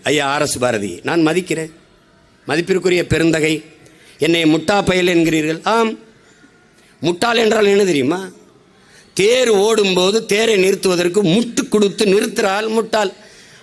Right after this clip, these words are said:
உங்களுடைய திராவிட அந்த சிக்கு புக்கி ரயில் தே-, தேர் இருக்குல்ல, அதை ஒரு முட்டு கொடுத்து நிறுத்த போற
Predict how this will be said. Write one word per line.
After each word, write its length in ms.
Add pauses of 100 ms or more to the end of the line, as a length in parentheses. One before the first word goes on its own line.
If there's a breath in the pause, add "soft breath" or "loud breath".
உங்களுடைய 460
திராவிட 460
அந்த 140
சிக்கு 300
புக்கி 360
ரயில் 400
தே-, 300 (100)
தேர் 220
இருக்குல்ல, 260 (460 loud breath)
அதை 240
ஒரு 260
முட்டு 420
கொடுத்து 280
நிறுத்த 340
போற 200